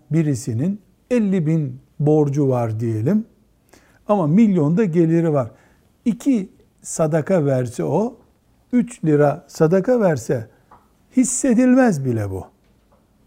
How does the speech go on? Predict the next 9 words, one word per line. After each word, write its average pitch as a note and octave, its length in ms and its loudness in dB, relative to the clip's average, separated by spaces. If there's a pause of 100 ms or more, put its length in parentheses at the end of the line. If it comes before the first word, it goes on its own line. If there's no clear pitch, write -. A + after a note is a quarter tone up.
Dolayısıyla G3 720 2
o F#3+ 140 0
sadaka F#3+ 520 0
vermesin, F3+ 600 2
borcu E3 340 2
var D3 280 2
dersek C#3+ 500 -4
yanlış F3 460 0
olur. A2+ 340 -12